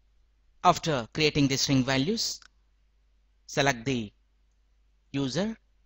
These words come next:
come to File, and please select Unload Hive. Yes. Close the registry editor. Now we need to restart our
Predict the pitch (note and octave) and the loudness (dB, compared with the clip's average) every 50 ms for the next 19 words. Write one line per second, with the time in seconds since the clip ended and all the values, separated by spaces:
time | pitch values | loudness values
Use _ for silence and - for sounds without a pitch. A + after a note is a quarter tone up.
0 | _ - B2+ B2+ - - C#3 B2 - - D3+ A#2 A2 G#2 _ _ _ _ _ _ | _ -2 -2 -2 0 -2 -6 -8 -4 -4 -4 -4 -4 -8 _ _ _ _ _ _
1 | - - B2+ B2 - - C3+ C#3+ C#3+ C#3+ - - D3 C3+ E3 G3 - - - _ | -8 -4 -4 -4 -2 -2 -4 -4 -4 -4 -4 -4 -4 -4 -6 -6 -8 -12 -14 _
2 | _ - C3 C3 B2+ B2+ C3 A#2+ A2+ A2 - - _ - D#3 D#3+ G3+ A3+ G#3+ _ | _ -4 -2 0 0 2 0 0 -2 -4 -8 -16 _ -8 -6 -6 -6 -6 -8 _
3 | _ _ _ _ _ _ _ _ _ _ _ _ _ _ _ _ _ _ _ _ | _ _ _ _ _ _ _ _ _ _ _ _ _ _ _ _ _ _ _ _
4 | _ _ _ _ _ - C#3+ F3 G#3 A3+ - - - - - - _ _ _ _ | _ _ _ _ _ -8 -6 -6 -4 -2 -2 -4 -4 -6 -8 -14 _ _ _ _
5 | _ _ _ _ _ _ _ _ _ _ _ _ - D3+ C#3 C3+ B2 C3+ C3+ B2 | _ _ _ _ _ _ _ _ _ _ _ _ -2 -2 -2 0 0 -2 -2 0
6 | C3+ C3+ B2 - - C#3 C3 B2+ A#2+ - G3+ G#3 G3 F#3 E3 C#3+ B2+ G#2+ - C3 | 0 0 0 0 -2 -2 -4 -6 -6 -6 -4 -2 -2 -2 -2 -2 -4 -6 -2 2
7 | C3+ C3+ C3 B2+ - - B2+ A2 G2+ - _ - - C3 - - C#3 B2+ - B2+ | 2 4 2 2 -2 -4 -6 -6 -6 -10 _ -6 -6 -6 -4 -2 -4 -2 -2 -2
8 | A#2+ A#2 A#2 G#2+ G2+ | -4 -2 -4 -4 -6